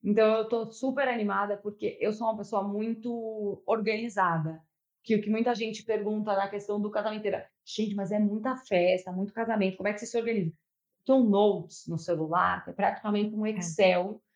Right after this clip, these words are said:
Speaker 1: Daí, eu gosto de ter as coisas resolvidas na vida. Então, eu
Speaker 2: É.
Speaker 1: coloco lá: vestido azul tal, bolsa tal, brinco tal, sandália tal.
Speaker 2: Uau!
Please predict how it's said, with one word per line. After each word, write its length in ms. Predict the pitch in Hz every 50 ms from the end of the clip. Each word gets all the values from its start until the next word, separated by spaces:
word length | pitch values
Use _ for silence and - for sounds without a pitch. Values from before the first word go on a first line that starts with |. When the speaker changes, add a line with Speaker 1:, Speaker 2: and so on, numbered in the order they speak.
| _ _ _ _ -
Speaker 1:
Daí, 560 | 208 247 240 226 233 262 269 262 - - - _
eu 160 | - 220 220 196
gosto 420 | 202 226 226 247 254 240 - -
de 140 | 170 202 208
ter 140 | - 214 208
as 120 | 208 208
coisas 300 | - 233 220 214 214 - -
resolvidas 880 | 240 226 233 262 269 262 208 202 214 214 208 - - 175 165 160 156
na 140 | 170 170 165
vida. 480 | - 165 170 160 156 156 165 - - - _ _ _ _ _ _ _ _ _ _ _ _ _ -
Então, 160 | 190 190 254
eu 60 | 254 254
Speaker 2:
É. 40 |
Speaker 1:
coloco 420 | 262 254 240 233 233 233 233 233 240
lá: 400 | 220 196 180 165 160 - - _ _
vestido 920 | 127 151 214 233 - - - - - 254 277 285 285 233 214 285 294 294 302 302 - _ _ _ _ _ _ _ -
azul 640 | 196 202 208 160 156 185 226 240 247 254 254 - -
tal, 560 | 202 175 170 175 180 180 180 180 185 - - -
bolsa 520 | 156 165 214 233 240 254 247 - 254 226
tal, 580 | - - - 185 175 175 180 185 185 180 180 160
brinco 400 | 151 202 226 254 269 254 262 247
tal, 360 | - - 185 180 185 190 208 208
sandália 520 | - - 214 202 196 208 214 220 208 196
tal. 40 | 175
Speaker 2:
Uau! 960 | 170 170 175 175 180 180 180 185 185 185 185 185 185 180 170 160 151 147 -